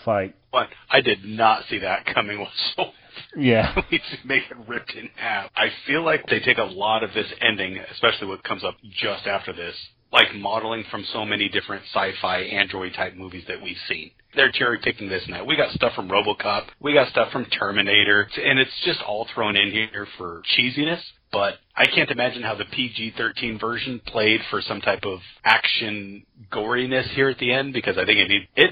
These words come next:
Speaker 2: needed more in the unrated version I saw to get me completely bought in. So I don't think there's enough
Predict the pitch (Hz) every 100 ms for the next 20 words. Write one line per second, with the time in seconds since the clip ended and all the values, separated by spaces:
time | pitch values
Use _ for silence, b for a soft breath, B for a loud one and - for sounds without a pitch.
0 | 156 143 104 101 98 92 95 95 95 90
1 | - 95 92 90 98 95 - 80 82 -
2 | - 113 110 101 - 95 104 95 95 95
3 | 87 85 85 - - - 92 90 - 107
4 | 104 123 127 - 113 95 101 98 98 95
5 | - _ _ _ 117 107 101